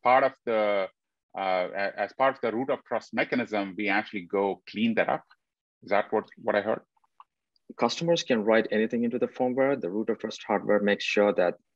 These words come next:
Speaker 2: it's reliably cleaned up and we install known good images of firmware when the server is given back to us. So now to your other question you mentioned about,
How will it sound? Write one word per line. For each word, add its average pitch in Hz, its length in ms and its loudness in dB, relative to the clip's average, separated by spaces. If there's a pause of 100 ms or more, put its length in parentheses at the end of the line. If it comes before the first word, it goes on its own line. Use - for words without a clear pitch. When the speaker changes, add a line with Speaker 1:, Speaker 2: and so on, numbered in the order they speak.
(100)
Speaker 2:
it's - 240 -8
reliably 104 560 4
cleaned 104 320 0
up 95 160 -2
and 90 180 -2
we 92 100 -2
install 87 380 0
known 90 240 0
good 90 160 2 (500)
images 92 380 0
of - 100 -12
firmware 80 460 0 (460)
when 90 180 0
the 87 60 0
server 90 260 2
is 82 120 2
given 85 220 0
back 85 260 -2
to - 100 -4
us. - 240 -8 (400)
So 131 160 4
now 156 200 6
to 156 160 -2
your 113 220 6
other 151 140 8
question 127 340 4
you 101 100 0
mentioned 98 420 0
about, 90 320 0